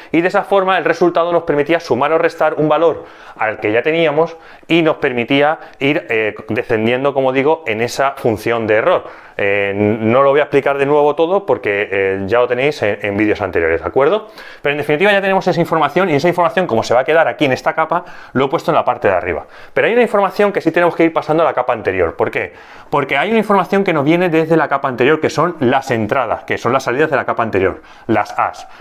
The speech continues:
Entonces ahí lo que tenemos que hacer es la derivada de z,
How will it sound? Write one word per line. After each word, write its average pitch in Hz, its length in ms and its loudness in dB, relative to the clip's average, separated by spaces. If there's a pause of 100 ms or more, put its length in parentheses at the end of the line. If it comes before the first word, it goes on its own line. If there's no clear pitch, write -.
(160)
Entonces 156 320 0
ahí 196 160 0
lo 214 80 4
que 208 80 0
tenemos 196 180 0
que 190 60 -2
hacer 185 300 0
es 139 180 0
la 95 140 0
derivada 110 360 2
de 120 120 -6
z, 202 360 0